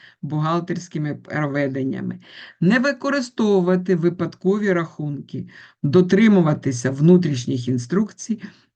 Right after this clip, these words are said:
та запитувати головного бухгалтера, якщо є сумніви, який правильний рахунок застосувати. І наша порада: грамотне застосування плану рахунків — це компетенція номер один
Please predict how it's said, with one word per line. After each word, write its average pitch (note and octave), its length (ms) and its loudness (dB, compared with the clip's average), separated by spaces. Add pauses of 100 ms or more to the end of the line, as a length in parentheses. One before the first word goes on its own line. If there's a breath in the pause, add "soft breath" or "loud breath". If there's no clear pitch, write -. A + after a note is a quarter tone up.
та D4 180 0
запитувати D#3+ 920 -2
головного D3+ 720 -2
бухгалтера, A#3 760 -4
якщо F3 500 -8
є F3+ 460 -2
сумніви, C#3+ 720 -2 (300 soft breath)
який D3+ 560 0 (200)
правильний C#3+ 680 -2
рахунок A3+ 680 2
застосувати. C3+ 880 -8 (580)
І C#3 40 -2
наша G#3 300 0
порада: A3 560 -2 (400 loud breath)
грамотне E3 720 0
застосування D3 840 0
плану D3+ 440 -4
рахунків — A#3 680 -4
це C4+ 180 -6
компетенція F#3+ 960 -4
номер D3 360 -4
один F#3+ 380 -2